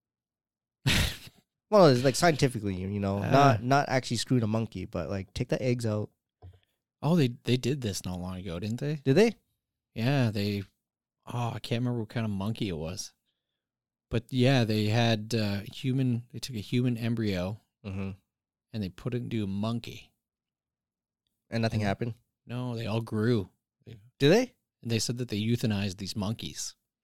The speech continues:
Speaker 2: No way.
Speaker 1: Yeah. And this, yeah, oh, fuck. I'm trying to remember this now. Because I think, yeah, they took, like, human D N A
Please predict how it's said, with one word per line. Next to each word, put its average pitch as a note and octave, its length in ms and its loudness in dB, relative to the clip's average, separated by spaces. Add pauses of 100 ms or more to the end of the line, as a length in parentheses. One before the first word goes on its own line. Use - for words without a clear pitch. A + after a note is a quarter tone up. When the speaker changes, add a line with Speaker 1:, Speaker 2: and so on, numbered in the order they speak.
(360)
Speaker 2:
No G2+ 320 -4
way. G2 340 -2 (400)
Speaker 1:
Yeah. A2 360 -2 (400)
And A#2+ 560 0 (200)
this, B2+ 480 -2
yeah, C#3+ 320 4 (180)
oh, C3+ 340 2 (220)
fuck. D3 360 -2
I'm B2 120 2
trying C3+ 200 8
to C3+ 60 10
remember B2 280 8
this G#2+ 180 6
now. F#2+ 240 4 (960)
Because A#2 420 2 (500)
I B2+ 40 -2
think, F3+ 300 4 (1300)
yeah, C#3 160 6
they B2 120 4
took, F3+ 220 2
like, A#2+ 140 4
human D#3 280 6
D C#3+ 220 8
N C3+ 80 6
A G#2+ 360 2